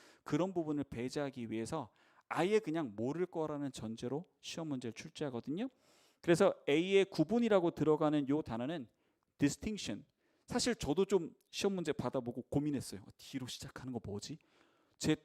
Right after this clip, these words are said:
숫자를, 이 스펠링을 세본 적이 없으니까. B가 대박이었습니다.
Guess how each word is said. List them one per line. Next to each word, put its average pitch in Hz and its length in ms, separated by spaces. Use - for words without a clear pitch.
숫자를, 247 580
이 180 160
스펠링을 294 480
세본 285 300
적이 220 160
없으니까. 127 600
B가 151 480
대박이었습니다. 120 800